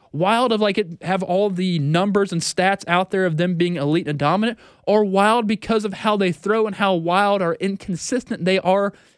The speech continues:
in their current age in Major League Baseball. No, it's, it's weird. Even, uh, so it's, this thing, uh,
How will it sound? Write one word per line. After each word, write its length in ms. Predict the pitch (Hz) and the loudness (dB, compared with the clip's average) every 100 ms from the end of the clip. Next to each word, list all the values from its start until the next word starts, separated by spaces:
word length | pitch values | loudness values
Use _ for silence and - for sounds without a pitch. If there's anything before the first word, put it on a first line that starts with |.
| _ - | _ -4
in 180 | 208 202 | 0 2
their 120 | 190 | 0
current 420 | - 233 220 208 170 | -2 -2 -2 -2 -2
age 400 | 214 226 190 - | 0 0 -4 -2
in 160 | 196 | -2
Major 220 | 196 180 | 0 0
League 140 | 175 156 | -2 0
Baseball. 440 | 175 - - - _ _ _ _ _ _ _ _ _ _ _ 160 | -2 -2 -12 -18 _ _ _ _ _ _ _ _ _ _ _ -2
No, 160 | 175 | 0
it's, 300 | 165 226 - | 0 0 -2
it's 180 | 214 208 | -2 -2
weird. 360 | 185 277 127 - _ _ _ _ _ - | 0 0 -2 -8 _ _ _ _ _ -4
Even, 280 | 247 277 294 | -2 0 0
uh, 380 | 262 226 196 196 | 0 2 2 0
so 220 | 240 226 190 | 0 0 0
it's, 440 | 208 - - - _ _ _ _ _ - | -2 -2 -8 -10 _ _ _ _ _ -6
this 160 | 220 - | -4 -2
thing, 260 | 247 233 | -2 -2
uh, 160 | 214 | 0